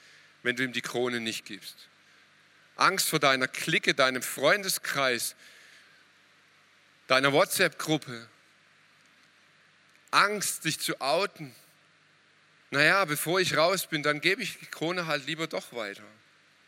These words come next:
Angst, Anerkennung zu verlieren. Jesus kennt unsere Motive und er spricht sie an. Er sagt, „Habt keine Angst vor den Menschen,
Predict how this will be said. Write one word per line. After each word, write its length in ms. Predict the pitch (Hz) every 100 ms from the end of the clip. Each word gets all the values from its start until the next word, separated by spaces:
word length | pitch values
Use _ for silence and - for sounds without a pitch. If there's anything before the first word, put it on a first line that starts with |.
| _ _ _ _ _ _ _ _ _ _ _ _ _
Angst, 400 | 127 160 - -
Anerkennung 580 | 143 180 175 151 131 107
zu 140 | -
verlieren. 440 | - 110 101 92 92 95 _ _ _ _ _ _ _ _ _ _ _ _ _ _ _ _ _ _ _ - - -
Jesus 400 | 147 185 180 -
kennt 380 | 143 175 190
unsere 260 | 151 139 131
Motive 560 | 135 123 - 160 156 127
und 160 | 123
er 80 | 123
spricht 400 | - - 147 -
sie 180 | - 120
an. 320 | 127 120 101 - - - - -
Er 80 | -
sagt, 300 | 131 139 - -
„Habt 360 | - 165 -
keine 540 | - - 175 220 214 -
Angst 560 | 156 160 135 123 -
vor 160 | - 147
den 180 | 143 135
Menschen, 640 | 135 170 175 - 139 156